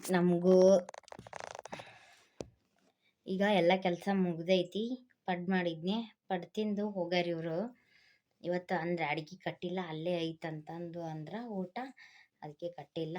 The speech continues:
ವರ್ಣಿಕಾನೂ ಹೋಗ್ಯಾಳ, ಸೋಮವಾರ ಇವತ್ತು. ನಾನು ಹೋಗ್ಬೇಕು ಈ ಕ್ಲಾಸಿಗೆ, ಕೆಲ್ಸ ಎಲ್ಲ ಮುಗೀತು. ಮತ್ತೆ ಫ್ರೆಂಡ್ಸ್, ವಿಡಿಯೋ ಹೆಂಗೆ ಅನ್ನಿಸ್ತತಿ ಹೇಳ್ರಿ. ಲೈಕ್ ಮಾಡ್ರಿ, ಶೇರ್ ಮಾಡ್ರಿ, ಕಾಮೆಂಟ್ ಮಾಡ್ರಿ.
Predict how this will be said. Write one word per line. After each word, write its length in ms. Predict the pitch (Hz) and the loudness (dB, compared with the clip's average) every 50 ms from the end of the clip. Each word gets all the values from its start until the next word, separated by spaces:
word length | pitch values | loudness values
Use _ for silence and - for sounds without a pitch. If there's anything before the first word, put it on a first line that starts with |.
| 196 - - 180 | -10 -10 -10 -8
ವರ್ಣಿಕಾನೂ 480 | 170 160 160 175 170 - 180 175 185 | -8 -6 -6 -6 -4 -4 -2 -2 -2
ಹೋಗ್ಯಾಳ, 320 | 180 175 175 160 151 151 165 202 214 - - _ _ _ - | -2 -2 -4 -4 -4 -4 -4 -6 -8 -10 -16 _ _ _ -4
ಸೋಮವಾರ 460 | - 175 160 165 165 170 170 165 160 | -4 -4 -2 -2 -4 -4 -4 -4 -4
ಇವತ್ತು. 600 | 165 165 156 151 147 _ - 220 254 254 - _ _ _ _ _ _ _ _ _ _ _ _ - | -4 -6 -6 -8 -10 _ -8 -8 -8 -8 -8 _ _ _ _ _ _ _ _ _ _ _ _ -6
ನಾನು 220 | 175 170 185 190 | -2 0 2 2
ಹೋಗ್ಬೇಕು 420 | 170 170 170 160 175 170 175 - 165 | 2 2 0 0 -2 -2 -2 -4 -10
ಈ 40 | 160 | -8
ಕ್ಲಾಸಿಗೆ, 840 | - - 170 156 156 160 160 - - 170 170 196 220 220 - - _ _ - | -6 -6 -6 -6 -6 -8 -10 -8 -8 -6 -4 -6 -6 -8 -12 -20 _ _ -8
ಕೆಲ್ಸ 340 | - 170 170 160 - - 170 | -6 -6 -6 -6 -8 -10 -12
ಎಲ್ಲ 200 | 160 156 160 165 | -10 -8 -8 -8
ಮುಗೀತು. 720 | 165 165 160 156 151 156 160 160 _ - 208 226 220 _ _ _ _ _ _ _ _ _ _ _ _ _ _ _ - - - - - - - _ _ _ _ _ _ _ _ _ _ - | -6 -6 -6 -6 -6 -8 -10 -10 _ -10 -10 -10 -10 _ _ _ _ _ _ _ _ _ _ _ _ _ _ _ -20 -20 -20 -20 -20 -20 -20 _ _ _ _ _ _ _ _ _ _ 0
ಮತ್ತೆ 260 | 196 190 190 190 196 | 2 2 2 2 2
ಫ್ರೆಂಡ್ಸ್, 600 | 185 - 202 190 190 190 190 196 202 202 196 - - - - - - - - _ _ _ _ 196 | -2 0 0 2 4 4 4 4 2 0 -2 -4 -8 -16 -18 -20 -20 -20 -20 _ _ _ _ -4
ವಿಡಿಯೋ 220 | 185 185 190 196 185 | -2 0 2 2 2
ಹೆಂಗೆ 280 | 180 185 185 185 185 | 2 2 0 0 0
ಅನ್ನಿಸ್ತತಿ 520 | 180 180 175 165 - - 175 175 - 190 180 | 0 0 -2 -4 -6 -8 -10 -6 -4 -4 -4
ಹೇಳ್ರಿ. 680 | 160 185 180 180 175 175 165 175 180 185 190 185 - _ _ _ _ _ _ _ _ _ _ _ _ _ _ _ _ _ _ _ _ _ _ - | -2 0 0 0 0 -2 -2 -4 -4 -4 -4 -6 -8 _ _ _ _ _ _ _ _ _ _ _ _ _ _ _ _ _ _ _ _ _ _ -6
ಲೈಕ್ 340 | 165 170 175 175 175 - - | -2 -2 -2 -2 -2 -4 -4
ಮಾಡ್ರಿ, 360 | 180 170 160 160 156 180 190 | -4 -4 -4 -4 -2 -2 -2
ಶೇರ್ 340 | 185 - - 170 165 160 165 | -2 -2 -4 -6 -4 -4 -4
ಮಾಡ್ರಿ, 420 | 165 160 156 151 151 151 175 190 185 | -4 -6 -6 -6 -8 -6 -6 -6 -6
ಕಾಮೆಂಟ್ 520 | - - 165 170 165 160 160 156 _ - | -6 -6 -4 -4 -2 -4 -4 -6 _ -14
ಮಾಡ್ರಿ. 480 | 151 143 143 143 156 185 196 202 - | -12 -12 -10 -6 -2 -2 -2 -2 -4